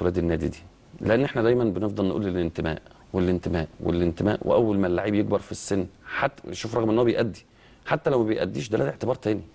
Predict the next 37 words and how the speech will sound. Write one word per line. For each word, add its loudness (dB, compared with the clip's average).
ده 2
رمز 2
من 0
الرموز -2
اللي -2
عندي. -6
فدايمًا 4
احنا -4
بنتعامل 0
مع 2
اللعيب 0
مجرد 2
ما 0
بيقدم 0
في -12
النادي 2
كان 0
هو -2
اسطى-، 0
في -8
اسمها -4
ايه 0
بتاعه -4
الخيل 0
دي، -6
اللي 2
هو 6
بيضربك 4
بالنار. -2
لا، 4
انت -2
عجزت، -2
شوف -6
لك -4
نادي -2
تاني. -2
لا، 0